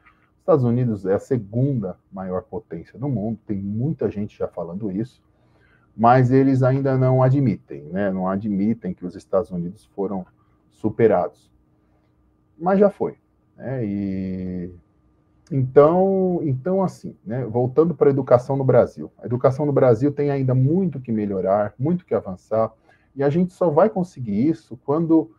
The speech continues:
quando a sociedade ver a educação como um fator de transformação. Aqui no Brasil, muita gente ainda vê,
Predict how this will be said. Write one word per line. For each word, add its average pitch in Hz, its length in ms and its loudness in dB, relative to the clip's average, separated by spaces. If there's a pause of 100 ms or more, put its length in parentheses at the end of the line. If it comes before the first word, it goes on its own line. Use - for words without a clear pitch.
(340)
quando 151 240 4
a 143 40 6
sociedade 170 1120 2 (260)
ver 165 400 4
a 160 60 4
educação 131 680 -2
como 165 240 -2
um 170 40 0
fator 202 460 -2
de 202 100 -6
transformação. 254 1000 -6 (840)
Aqui 175 220 -6
no 175 60 0
Brasil, 180 360 2
muita 208 400 2
gente 165 340 -2
ainda 151 240 0
vê, 143 400 0